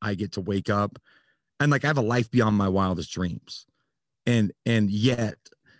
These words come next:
some days I like to still bitch more than I like to express gratitude.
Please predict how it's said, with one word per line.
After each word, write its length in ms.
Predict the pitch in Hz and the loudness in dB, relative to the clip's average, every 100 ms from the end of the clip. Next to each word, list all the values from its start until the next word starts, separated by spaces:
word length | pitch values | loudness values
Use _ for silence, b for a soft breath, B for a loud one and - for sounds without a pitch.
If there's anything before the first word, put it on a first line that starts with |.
| b b _ _ _ _ - | b b _ _ _ _ -12
some 280 | - 120 120 | -2 0 2
days 360 | 117 120 123 - | 4 2 0 -2
I 100 | 110 | -2
like 240 | 98 101 | 0 -2
to 80 | - | -4
still 240 | 90 107 90 | -6 -4 -4
bitch 480 | 82 92 - - - _ _ | -2 -2 -4 -12 -16 _ _
more 240 | - 95 92 | -6 -4 -2
than 100 | 92 | -2
I 60 | |
like 240 | 90 92 87 | -4 -4 -4
to 140 | - | -4
express 420 | 87 - 98 90 - | -4 -4 -8 -8 -8
gratitude. 640 | 90 87 87 - 170 113 | -8 -8 -10 -10 -10 -12